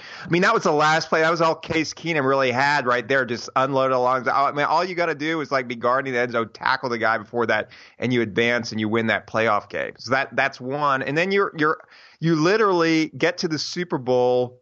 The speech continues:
if not for that, that, <laughs> that hit on, you know, it was, everybody knows, was a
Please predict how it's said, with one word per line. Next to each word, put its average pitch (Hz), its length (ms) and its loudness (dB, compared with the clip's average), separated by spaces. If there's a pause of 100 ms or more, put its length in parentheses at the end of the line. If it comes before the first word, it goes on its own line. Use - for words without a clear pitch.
if 120 140 -8
not 131 320 0
for 131 100 -4
that, 120 360 0 (100)
that, 110 420 -2 (100)
<laughs> 147 120 -14
that 117 220 0
hit 135 380 -2
on, 110 460 0 (400)
you 113 60 -6
know, 104 260 0
it 113 80 0
was, 101 340 -4 (320)
everybody 117 380 0
knows, 113 320 0
was 104 100 -6
a 101 160 -2